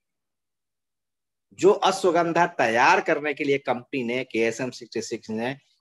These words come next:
यूनिक एक्सट्रैक्शन प्रोसेस को तैयार किया, यूनिक तरीके से इसको,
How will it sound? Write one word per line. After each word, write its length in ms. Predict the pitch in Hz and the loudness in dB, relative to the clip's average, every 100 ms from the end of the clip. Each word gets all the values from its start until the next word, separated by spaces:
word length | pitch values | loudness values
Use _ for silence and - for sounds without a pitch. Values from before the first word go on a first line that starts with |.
| _ 87 | _ -10
यूनिक 360 | 123 165 220 233 - 151 | -2 4 4 4 -2 -8
एक्सट्रैक्शन 760 | - - - 165 - 196 180 | -6 -8 -4 -4 -2 -2 -2
प्रोसेस 840 | 175 127 135 180 160 - - - - | -2 -4 -2 2 0 0 -10 -12 -10
को 100 | 160 | -4
तैयार 460 | 156 - 113 117 131 | -2 0 0 2 2
किया, 260 | - 123 120 | 0 0 0
यूनिक 420 | 110 175 262 - | 2 2 2 2
तरीके 340 | 175 160 160 | 2 4 0
से 140 | 156 147 | 0 -2
इसको, 440 | 139 151 165 196 | -2 -2 -2 -2